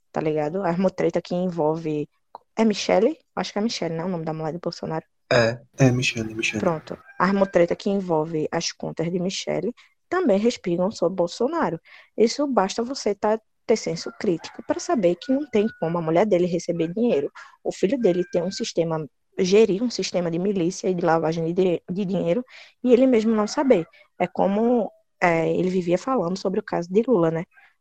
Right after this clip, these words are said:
Speaker 1: Como é que todo mundo que rodeia Lula tá fazendo merda e Lula não sabe? Agora a mesma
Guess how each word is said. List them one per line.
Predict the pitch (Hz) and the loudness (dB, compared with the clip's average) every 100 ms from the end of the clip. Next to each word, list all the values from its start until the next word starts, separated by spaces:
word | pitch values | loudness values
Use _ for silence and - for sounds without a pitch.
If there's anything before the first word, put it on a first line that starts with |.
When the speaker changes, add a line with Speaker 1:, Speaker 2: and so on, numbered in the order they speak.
| - | -2
Speaker 1:
Como | 180 185 | 2 2
é | |
que | - | 2
todo | 175 226 | 2 4
mundo | 226 190 | 2 0
que | 185 | 0
rodeia | 175 170 165 | 4 6 6
Lula | 165 160 151 156 | 4 2 0 -2
tá | - | -4
fazendo | - 165 165 160 | -2 0 0 -2
merda | 160 147 202 220 277 | 0 2 0 -2 -2
e | |
Lula | 240 220 202 | -2 0 -2
não | 240 | -4
sabe? | - 143 139 | -6 -6 -6
Agora | - - 196 | -2 -2 -2
a | 214 | -2
mesma | 175 180 | -2 -2